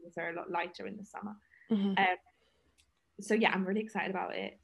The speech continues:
Speaker 1: but my
Speaker 2: Yeah.
Speaker 1: placement kind of experience is very <laughs> limited at the
Speaker 2: Yeah.
Speaker 1: moment. <laughs>
Speaker 2: Yeah.
Speaker 1: Yeah.
Speaker 2: Yeah. Yeah, I remember my, so we, we do it a bit differently. It wasn't intense week. It was, like, uh, every other Thursday or one Thursday a month we'd go to G P.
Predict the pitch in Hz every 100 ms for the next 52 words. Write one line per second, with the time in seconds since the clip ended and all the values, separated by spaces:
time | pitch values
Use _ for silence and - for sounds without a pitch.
0 | - 175 233 185 185 208 185 _ - 196
1 | 190 190 202 190 - - 202 190 202 220
2 | 220 220 277 311 262 190 220 349 240 -
3 | 285 240 220 247 - - - 349 359 381
4 | 240 208 202 - _ _ _ - 240 233
5 | 214 214 202 190 196 - _ _ - -
6 | - 220 233 254 233 208 - 208 202 202
7 | - 214 220 214 _ _ _ _ - 220
8 | 220 233 208 233 - 208 170 180 214 208
9 | - _ _ _ _ 208 196 - 220 185
10 | 80 196 202 - - - - 185 - -
11 | - - 190 - - _ 185 190 - 190
12 | 190 190 185 - 196 185 185 190 208 196
13 | 208 190 185 185 180 180 - - 185 -
14 | 190 - 196 - 190 185